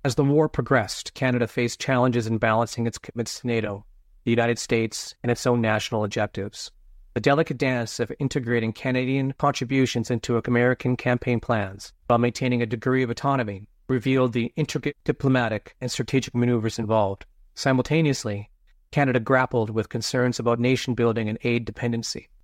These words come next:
leading to the establishment of the Provincial Reconstruction Teams, or P R Ts, with an emphasis on enabling Afghan institutions rather than imposing external solutions.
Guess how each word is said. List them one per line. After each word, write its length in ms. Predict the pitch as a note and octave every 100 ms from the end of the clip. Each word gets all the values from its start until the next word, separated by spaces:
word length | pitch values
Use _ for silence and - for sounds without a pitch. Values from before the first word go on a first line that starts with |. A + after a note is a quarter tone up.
| -
leading 460 | B2+ D3+ D3+ C#3
to 200 | - -
the 140 | B2 A#2+
establishment 580 | - C3 C3 C3+ - B2
of 60 |
the 80 | G#2+
Provincial 480 | - A2+ B2+ - A#2+
Reconstruction 640 | A#2+ B2 - A#2 - B2
Teams, 340 | A2+ A#2 G#2+ -
or 120 | G#2+
P 180 | - A#2+
R 140 | A2
Ts, 500 | - A#2 G2 F#2+ - _ _ _ - -
with 160 | C#3 B2+
an 60 |
emphasis 580 | C3 C3+ C3 - A#2+ -
on 100 | A2+
enabling 540 | A2+ A#2+ A#2+ A#2 A2+
Afghan 400 | A2+ A2+ - A#2+
institutions 720 | A#2 - - D3 C3+ A2 G2+ A#2
rather 180 | A2+
than 120 | G#2+ A#2
imposing 500 | - B2 A#2 A2 G#2
external 460 | - - C3 A2
solutions. 720 | - A2+ A2 G#2+ - - -